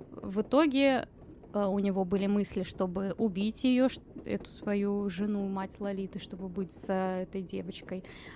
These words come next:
А, он этого не сделал, и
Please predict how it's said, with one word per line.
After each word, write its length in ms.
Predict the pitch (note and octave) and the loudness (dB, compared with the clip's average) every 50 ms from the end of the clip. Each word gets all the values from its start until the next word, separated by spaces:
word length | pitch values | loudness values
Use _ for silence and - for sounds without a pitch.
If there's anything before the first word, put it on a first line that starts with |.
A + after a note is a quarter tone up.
| - | -6
А, 360 | - - G3 G3+ F#3+ F#3 F3+ G3 G3 G#3 - - - - - | -2 0 2 2 2 0 0 -2 -4 -8 -10 -12 -16 -14 -8
он 180 | - G#3+ G#3 G3+ | -4 -2 0 0
этого 260 | G3+ - - G3 G3+ | 0 -2 -2 -4 -2
не 140 | G3 F#3+ G3 | -2 -2 -4
сделал, 560 | F3 - F3+ G#3+ D4 E4 F4 E4+ E4 D#4 - - - | -6 -4 -2 0 2 2 2 2 0 -2 -4 -6 -6
и 480 | - G3 G3 G3 F#3+ G3 F#3+ F#3 G3+ G3+ | -4 -2 0 2 2 2 2 0 -2 -2